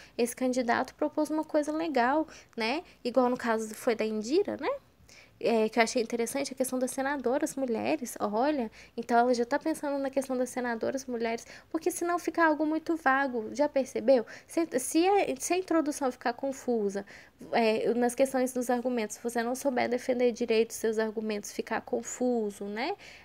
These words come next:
O corretor, ele não vai entender o que que você tá querendo, hum, hum, entendeu? Dizer, o que você tá querendo defender, né? Defendam de forma, assim, objetiva,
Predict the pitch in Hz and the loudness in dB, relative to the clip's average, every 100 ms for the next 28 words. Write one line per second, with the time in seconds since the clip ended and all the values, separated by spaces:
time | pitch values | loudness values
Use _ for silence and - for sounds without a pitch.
0 | - 285 - 339 339 330 302 320 320 349 | -4 -2 2 4 4 2 4 4 4 2
1 | 370 302 349 453 427 - 339 285 262 269 | 0 2 2 2 0 -2 -4 2 2 2
2 | 294 277 - 320 - 311 - 311 311 311 | 0 -10 -8 -8 -4 -6 -2 -2 0 0
3 | 311 311 294 - 311 - 254 285 320 320 | -2 -4 -6 -6 -8 -8 -6 -2 0 -2
4 | 285 285 262 302 254 214 233 269 - 220 | -2 -2 4 6 6 6 0 0 2 6
5 | 233 285 269 269 - - 277 285 269 254 | 8 8 6 2 -4 -4 0 2 4 2
6 | 247 - 247 226 214 240 262 254 - - | -2 -2 -6 -4 0 4 4 2 -8 -10
7 | 247 262 - 294 - - 311 370 254 226 | -2 -2 0 -2 -2 -2 -2 0 0 -2
8 | 220 247 262 247 254 - 277 226 226 254 | -4 -4 -4 -4 -6 -6 -4 -2 -2 -4
9 | 302 320 - 233 247 220 | -4 -6 -10 -8 -6 -6